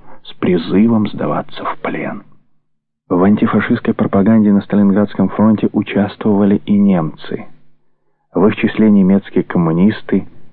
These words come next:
возглавляемые Вальтером Ульбрихтом, немецкие писатели-антифашисты Вилли Бредель и Эрих Вайнерт, а также военнопленные офицеры-антифашисты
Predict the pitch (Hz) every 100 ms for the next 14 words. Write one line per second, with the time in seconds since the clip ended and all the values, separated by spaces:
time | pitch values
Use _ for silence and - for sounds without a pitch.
0 | - 85 87 78 82 80 85 95 101 95
1 | 92 90 85 90 87 - 82 - - 110
2 | 101 104 - - 98 - - - - -
3 | 101 135 - - - 98 98 104 90 87
4 | 95 82 80 - - 117 113 - - -
5 | - - - 87 117 85 76 - 104 113
6 | 101 87 - - - - 107 92 - -
7 | 78 95 107 101 95 - - - - -
8 | - _ - - 202 156 156 131 117 117
9 | 110 101 - 92 110 117 110 104 98 -
10 | 101 - - 87 80 82 78 - - -
11 | 113 107 - 202